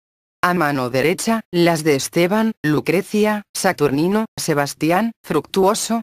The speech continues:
Augurio, Eulalia. A mano izquierda, se encuentran las de Baudilio, de Nimes, Paulo Confesor, de Narbona, Nazario, Eulogio, Tirso, Verísimo, Máxima y Julia".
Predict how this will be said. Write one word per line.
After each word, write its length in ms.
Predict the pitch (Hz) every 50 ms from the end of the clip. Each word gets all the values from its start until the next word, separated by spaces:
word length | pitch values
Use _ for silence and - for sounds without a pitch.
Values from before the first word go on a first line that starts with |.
| - _
Augurio, 560 | - 165 139 131 143 156 175 190 196 208 208 - - -
Eulalia. 720 | 165 156 151 143 131 123 123 120 120 117 107 104 104 104 - _ _ _ _ _ _ _ _ -
A 100 | 180 180
mano 340 | 180 156 143 139 131 123 123
izquierda, 640 | 123 120 - - - 156 175 175 170 190 190 190 - - -
se 160 | - - 196
encuentran 640 | 165 151 - 165 170 190 202 170 - 143 139 135 123
las 180 | 120 - -
de 100 | 135 156
Baudilio, 680 | 143 143 131 123 180 147 151 170 175 180 196 208 208 208 - _
de 160 | 165 160 160 156
Nimes, 500 | 151 165 170 170 170 175 - - - - - _ _
Paulo 400 | - 143 143 156 160 160 160 147
Confesor, 640 | - 151 147 139 - 156 147 - - - 170 196 - - _
de 160 | 160 160 156
Narbona, 560 | 151 143 135 139 135 147 180 202 214 214 220 - - -
Nazario, 720 | 156 151 143 135 131 - - 156 165 165 190 202 208 208 - _
Eulogio, 680 | 165 160 156 147 143 135 131 - - 170 175 170 175 180 - _ _
Tirso, 460 | - 139 139 - - - 175 180 180 - _ -
Verísimo, 760 | 170 151 156 151 143 175 170 - - 196 190 190 196 202 190 - _
Máxima 680 | 156 165 180 185 185 - - - - 156 143 127 123
y 100 | 127 123
Julia". 560 | 123 - - 135 123 120 120 113 107 104 101